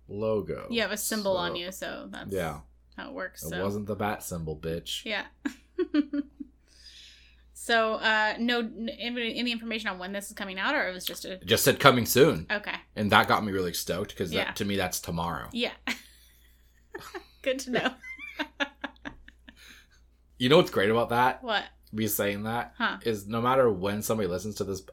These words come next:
Speaker 1: episode,
Speaker 2: Yeah.
Speaker 1: it could be, like, ten years from now.
Speaker 2: Yeah.
Speaker 1: They'd be like, "Oh, that shit's coming out tomorrow?"
Speaker 2: <laughs> Yeah. Very true.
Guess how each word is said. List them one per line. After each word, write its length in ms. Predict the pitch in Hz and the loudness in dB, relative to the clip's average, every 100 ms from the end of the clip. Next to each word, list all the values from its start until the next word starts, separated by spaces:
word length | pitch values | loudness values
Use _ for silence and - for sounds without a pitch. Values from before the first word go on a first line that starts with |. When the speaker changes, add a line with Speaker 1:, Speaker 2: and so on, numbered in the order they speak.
| - | -6
Speaker 1:
episode, 580 | 90 107 - 123 127 | -4 -2 2 6 6
Speaker 2:
Yeah. 340 | 233 214 202 240 _ _ _ _ _ - | 4 -2 -2 -6 _ _ _ _ _ -4
Speaker 1:
it 140 | 117 | -4
could 80 | 143 | 2
be, 80 | 151 | 4
like, 240 | 117 135 | 4 2
ten 260 | - 120 113 | -4 -2 0
years 260 | 143 98 - | 0 -2 -2
from 200 | - 170 | -6 -2
now. 60 | - | 0
Speaker 2:
Yeah. 200 | 208 - - _ _ _ - | 0 -2 -12 _ _ _ -2
Speaker 1:
They'd 160 | 101 | 0
be 80 | 98 | 0
like, 140 | 90 - | -2 -2
"Oh, 200 | 123 104 | 0 0
that 180 | 95 - | 0 -4
shit's 180 | 160 | -8
coming 220 | - 139 101 | -6 -4 -2
out 140 | 120 | -2
tomorrow?" 360 | - 170 190 208 269 - - _ | -4 -4 -2 -2 -4 -6 -20 _
Speaker 2:
<laughs> 280 | 285 - 349 - 311 - 302 - 302 - - - 285 - 269 _ - | -12 0 0 2 -2 0 -4 -2 -6 -6 -14 -10 -10 -10 -16 _ -8
Yeah. 340 | 220 214 214 220 - - - - - - - - - - - 233 | 0 2 0 -4 -20 -20 -20 -20 -20 -20 -20 -20 -20 -20 -18 -2
Very 260 | 226 226 | 0 0
true. 340 | 226 220 202 | 0 -2 -4